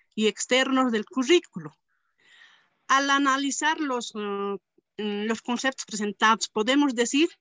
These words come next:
¿no? que la, mm, evaluación curricular es un nexo muy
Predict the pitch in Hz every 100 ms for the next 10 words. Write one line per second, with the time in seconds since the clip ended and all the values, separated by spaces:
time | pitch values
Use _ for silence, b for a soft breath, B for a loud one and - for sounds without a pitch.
0 | - 247 311 - 220 196 190 185 180 180
1 | 180 - b b b b 254 262 269 262
2 | - 294 294 262 202 214 - 226 233 -
3 | _ 311 311 349 320 294 277 - 285 285
4 | - _ 247 285 370 403 427 403